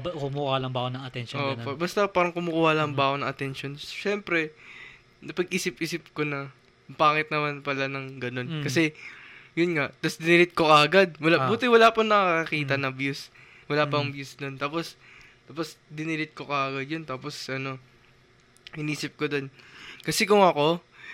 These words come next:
Speaker 2: nung nilabas yung, kung nilabas yung Travis dito, bibili
Speaker 1: Ah.
Speaker 2: din ako eh.
Speaker 1: Mm.
Speaker 2: Babox ko pa yan. Nakaseal
Speaker 1: Ah.
Speaker 2: pa yan
Speaker 1: Ah,
Speaker 2: lahat.
Speaker 1: totoo
Speaker 2: Nakalaminate
Speaker 1: naman, totoo.
Speaker 2: pa yan. Huwag mo na lang pakialamanan kung ano yung gusto ng isang tao.
Speaker 1: Mind your own business na.
Speaker 2: Mm.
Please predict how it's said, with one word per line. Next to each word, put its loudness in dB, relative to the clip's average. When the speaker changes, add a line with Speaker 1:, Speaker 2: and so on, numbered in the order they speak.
Speaker 2:
nung -4
nilabas 2
yung, -4
kung 0
nilabas 2
yung -4
Travis -6
dito, -4
bibili 4
Speaker 1:
Ah. 2
Speaker 2:
din 0
ako 0
eh. -2
Speaker 1:
Mm. -6
Speaker 2:
Babox 6
ko -4
pa 0
yan. 0
Nakaseal 2
Speaker 1:
Ah. -16
Speaker 2:
pa 4
yan 4
Speaker 1:
Ah, 4
Speaker 2:
lahat. 6
Speaker 1:
totoo -4
Speaker 2:
Nakalaminate 8
Speaker 1:
naman, 0
totoo. -2
Speaker 2:
pa 4
yan. -2
Huwag -14
mo -2
na 2
lang 0
pakialamanan -2
kung -4
ano -2
yung -6
gusto -6
ng -8
isang -6
tao. 0
Speaker 1:
Mind -4
your 0
own -4
business -10
na. -8
Speaker 2:
Mm. -10